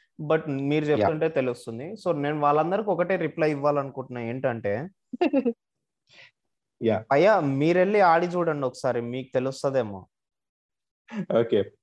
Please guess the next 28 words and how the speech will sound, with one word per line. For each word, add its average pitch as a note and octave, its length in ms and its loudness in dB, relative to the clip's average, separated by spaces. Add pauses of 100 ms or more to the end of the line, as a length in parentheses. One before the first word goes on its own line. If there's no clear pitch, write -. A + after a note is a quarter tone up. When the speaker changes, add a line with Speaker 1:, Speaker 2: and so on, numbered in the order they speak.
(120)
Speaker 1:
అయితే A3 380 4
ఆ B2 160 2
విషయం D3 380 2
మన C#3+ 120 0
రోహిత్ C3 360 0
శర్మ C#3 540 -8
అన్నాడు. B2 560 -4 (3250)
ఓకే, - 300 -2 (260)
అయితే D#3+ 680 4
నాకేమనిపించింది D#3 800 2
అంటే E3+ 320 0
అది C3+ 160 0
కావాలన్నాడా A#2 840 -2
లేదా A2 320 -2
అనేది G#2+ 280 -6
పక్కన A2+ 240 -8
పెట్టేస్తే G#2+ 640 -4
ఓవరాల్ A#2 380 0
గా D#3 60 0
అయితే E3+ 380 -4 (240)
అక్కడ B2 220 -4
రికార్డు E3 360 -2
లేకపోయిండొచ్చు, C#3+ 720 -4 (160)
but E3+ 200 -4 (1200)
తన D3 120 0
మార్క్ D3 340 2
అయితే D#3 140 2
ఉంటుంది. G#2+ 320 -4